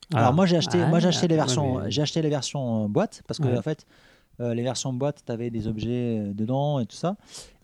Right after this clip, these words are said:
Speaker 2: Et, euh, vu que j'avais pas de compte japonais et vu que sur Swi-, Vita tu peux pas switcher de compte, j'avais pris la boîte, quoi.
Speaker 1: Mm.
Speaker 2: Voilà, donc ça,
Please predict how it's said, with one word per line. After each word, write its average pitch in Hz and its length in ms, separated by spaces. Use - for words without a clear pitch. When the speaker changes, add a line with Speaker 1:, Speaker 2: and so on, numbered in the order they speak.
Speaker 2:
Et, 160 220
euh, 131 200
vu 131 140
que 135 80
j'avais 127 160
pas 151 140
de 143 120
compte 139 420
japonais 120 480
et 113 180
vu 110 100
que 123 180
sur 123 140
Swi-, 135 300
Vita 127 200
tu - 100
peux 127 100
pas 120 80
switcher 120 260
de - 40
compte, 156 200
j'avais 123 160
pris - 160
la 123 80
boîte, 104 240
quoi. 113 100
Speaker 1:
Mm. - 600
Speaker 2:
Voilà, 120 280
donc 135 180
ça, 117 260